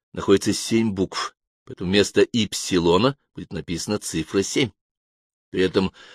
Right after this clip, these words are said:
алфавит представляется в виде круга, где омега, последняя буква, следует за альфой, первой,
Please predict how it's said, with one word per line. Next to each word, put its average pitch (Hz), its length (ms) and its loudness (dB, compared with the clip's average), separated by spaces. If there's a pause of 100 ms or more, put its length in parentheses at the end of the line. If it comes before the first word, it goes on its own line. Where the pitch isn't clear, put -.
(140)
алфавит 127 680 4
представляется 180 840 2
в 135 40 4
виде 180 340 -2
круга, 95 460 0 (240)
где 95 340 6
омега, 131 760 6 (280)
последняя 80 720 -4
буква, 165 360 2 (200)
следует 80 480 -2
за 110 220 4
альфой, 95 360 0 (500)
первой, 87 440 4